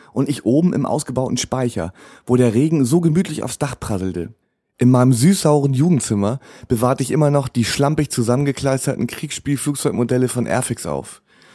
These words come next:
Ich war jahrelang ein großer Fan des Zweiten Weltkriegs gewesen, den die Deutschen meiner Meinung nach nur verloren hatten,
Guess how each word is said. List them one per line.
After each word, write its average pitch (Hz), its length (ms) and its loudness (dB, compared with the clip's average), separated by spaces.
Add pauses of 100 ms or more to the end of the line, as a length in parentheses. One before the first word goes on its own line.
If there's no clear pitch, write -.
(160)
Ich 120 160 -2
war 135 120 4
jahrelang 196 540 4
ein 156 160 2
großer 190 320 2
Fan 185 340 4
des 113 160 0
Zweiten 95 300 0
Weltkriegs 101 440 -2
gewesen, 90 480 -4 (340)
den 127 100 4
die 123 120 4
Deutschen 120 420 4
meiner 170 320 4
Meinung 190 200 2
nach 156 180 -2
nur 175 160 4
verloren 170 440 2
hatten, 117 280 -4